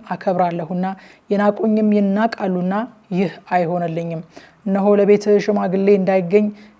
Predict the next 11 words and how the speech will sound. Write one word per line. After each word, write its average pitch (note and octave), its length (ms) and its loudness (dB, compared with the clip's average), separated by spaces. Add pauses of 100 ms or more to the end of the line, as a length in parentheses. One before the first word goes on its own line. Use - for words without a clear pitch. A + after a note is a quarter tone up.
ክንድህን G3+ 440 4
የአባትህንም F#3 680 0
ቤት F3 180 -2
ክንድ F#3 220 -4
የምሰብርበት F3 680 -4
ዘመን F3 300 -4
ይመጣል። E3+ 400 -6 (380)
በእስራኤል G3 580 2
በረከት G3 400 0
ሁሉ G3+ 240 -2
በማደሪያዬ G3 520 4